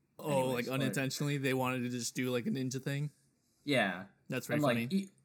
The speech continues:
Speaker 2: even Cartman didn't know. Like, they, nobody was in on it
Speaker 1: Yeah.
Speaker 2: except the, yeah, so, yeah.
Speaker 1: Yeah, I really like
Speaker 2: Um,
Speaker 1: those jokes, like, the fact that they're children and that, like, they,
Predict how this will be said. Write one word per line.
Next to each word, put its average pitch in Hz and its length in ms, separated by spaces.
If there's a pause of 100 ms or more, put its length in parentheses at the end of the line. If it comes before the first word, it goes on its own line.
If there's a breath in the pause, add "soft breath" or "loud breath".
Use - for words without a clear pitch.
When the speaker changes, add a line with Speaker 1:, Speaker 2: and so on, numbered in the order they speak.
(100)
Speaker 2:
even 175 240
Cartman 120 380
didn't 95 240
know. 92 200
Like, 95 260
they, 113 200
nobody 127 520
was 101 200
in 107 120
on 92 160
it 90 100
Speaker 1:
Yeah. 123 140
Speaker 2:
except 104 360
the, 90 260 (160)
yeah, 82 180 (100)
so, - 220 (680 soft breath)
yeah. 92 160 (800)
Speaker 1:
Yeah, 139 220
I 160 140
really 190 260
like 160 200
Speaker 2:
Um, 190 40
Speaker 1:
those 143 200
jokes, 127 380
like, 123 160 (180)
the 143 120
fact 139 220
that 156 80
they're 135 120
children 139 540
and 135 120
that, 131 220
like, 123 260
they, 123 340